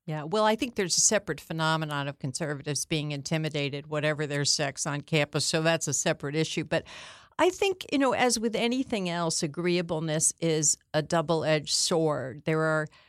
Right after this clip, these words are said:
you know, virtues and there are drawbacks to being agreeable. And there, it is,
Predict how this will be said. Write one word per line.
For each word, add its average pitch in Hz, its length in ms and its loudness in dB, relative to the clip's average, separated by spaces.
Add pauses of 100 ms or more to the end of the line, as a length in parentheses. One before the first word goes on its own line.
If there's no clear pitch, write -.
(360)
you 180 160 -2
know, 147 220 -2
virtues 170 840 2
and 160 380 -2
there 156 200 0
are 147 60 0
drawbacks 156 680 0
to - 140 -8
being 151 360 -4
agreeable. 160 560 0
And 190 220 -2
there, 208 180 0
it 208 180 2
is, 233 260 2